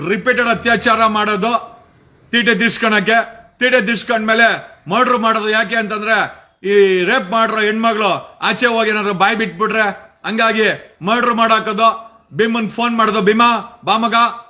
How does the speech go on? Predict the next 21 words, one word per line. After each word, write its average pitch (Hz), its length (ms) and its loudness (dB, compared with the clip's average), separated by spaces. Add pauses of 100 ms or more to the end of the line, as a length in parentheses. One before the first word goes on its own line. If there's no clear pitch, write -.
(220)
ತಗೊಂಡ 233 240 -4
ಮುಚ್ಚಾಕು" 214 420 -2
ಅನ್ನೋದು, 208 280 0
ಅವ್ನ್ 208 480 -4
ಕಾಡಲ್ಲಿ 220 260 2
ತಗೊಂಡ 214 160 -2
ಮುಚ್ಚಾಕೋದು. 202 640 0
ಏನ್ರಿ 202 840 2 (1120)
ಆ 208 80 0
ಕಾಡಲ್ಲಿರೋ 240 640 0
ಪ್ರಾಣಿಗಳೇ 247 560 -2
ಬೆ-, 220 160 -6
ಬೆಲೆ, 202 680 -2
ಆ, 175 240 -2
at 175 120 -6
least 226 200 -4
ಮಾನವೀಯತೆ 220 460 0
ಚೆನ್ನಾಗಿದೆ. 220 840 0 (2500)
Power 247 400 2
corrupts 226 400 -4
ಅಂತೆ, 190 560 -4